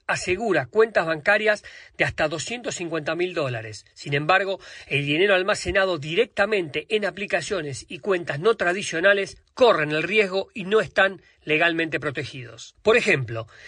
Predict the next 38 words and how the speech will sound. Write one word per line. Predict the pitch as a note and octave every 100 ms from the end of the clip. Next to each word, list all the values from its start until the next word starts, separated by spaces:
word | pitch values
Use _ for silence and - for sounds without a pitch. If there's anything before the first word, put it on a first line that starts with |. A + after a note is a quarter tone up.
| -
si | - A#3+
un | A#3+
cliente | A3 G3+ C#3+ C3
abriera | C#3+ G3 A3
una | G3
cuenta | F#3 G#3+ G3
de | F3
ahorros | F#3 E3+ D#3 C3
de | D3+
PayPal, | C3 G#3+ A3 G#3+ G#3+ A#3 - - -
tendría | D#3 D#3+ F#3+ F3+ -
un | A3+
seguro | G3+ F3 F#3+ G#3+
de | E3+ D#3
depósito | C#3+ F#3+ G3 G#3 A3+ A3
a | D#3+
través | D3+ D#3 F#3 D#3
de | F3+ A3 -
el | C#3+ D#3+
banco | F#3+ F#3
asociado | C#3 D3+ - A3 C#3 C3
a |
PayPal, | D#3+ D#3+ F3+ E3+ D#3+
que | E3+ F#3
es | -
el | D#3
Synchrony | - G#3+ G#3 F3+ F3
Bank, | D#3+ D3+ B2 - _ - _ _ -
aunque | G#3 D3 C3+ C3+
si | - - A#3
es | -
una | G#3 G3
cuenta | F3+ C3+ B2 B2+
solo | - C#4 D4+ A3+
de | F3
la | D3+
aplicación | G3+ G3+ E3 F3+ D3
PayPal, | C3+ G3 - G#3+ B3 -